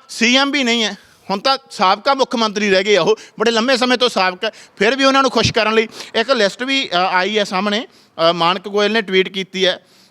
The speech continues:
ਉਹਦੇ ਵਿੱਚ ਵੀ ਉਹਨਾਂ ਨੇ ਦਿਖਾਇਆ ਗਾ। ਮੈਂ, ਅ, ਲਿਸਟ ਵੀ ਦਿਖਾਊਂਗਾ, ਵੈਸੇ ਸਕਰੀਨ 'ਤੇ ਸ਼ੋਅ ਕਰਾਂਗੇ ਅਸੀਂ। ਉਹ ਲਿਸਟ ਦੇ ਵਿੱਚ ਵੀ ਸਪਸ਼ਟ ਹੈ ਕਿ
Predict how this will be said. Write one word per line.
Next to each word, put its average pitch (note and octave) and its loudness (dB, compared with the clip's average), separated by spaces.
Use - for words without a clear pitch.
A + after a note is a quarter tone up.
ਉਹਦੇ G3 2
ਵਿੱਚ G3 -2
ਵੀ B3 -2
ਉਹਨਾਂ B3 0
ਨੇ B3 0
ਦਿਖਾਇਆ F3 0
ਗਾ। F3+ -4
ਮੈਂ, F#3 -2
ਅ, D3+ 0
ਲਿਸਟ D3+ -6
ਵੀ A#3 -6
ਦਿਖਾਊਂਗਾ, F3+ 0
ਵੈਸੇ F#3 0
ਸਕਰੀਨ F#3 -2
'ਤੇ G3 0
ਸ਼ੋਅ G#3+ 0
ਕਰਾਂਗੇ F3 -2
ਅਸੀਂ। A#3+ -8
ਉਹ G#3+ 2
ਲਿਸਟ G3+ -2
ਦੇ B3+ 2
ਵਿੱਚ B3+ 0
ਵੀ C4 -2
ਸਪਸ਼ਟ - -2
ਹੈ A#2+ -2
ਕਿ A#3 2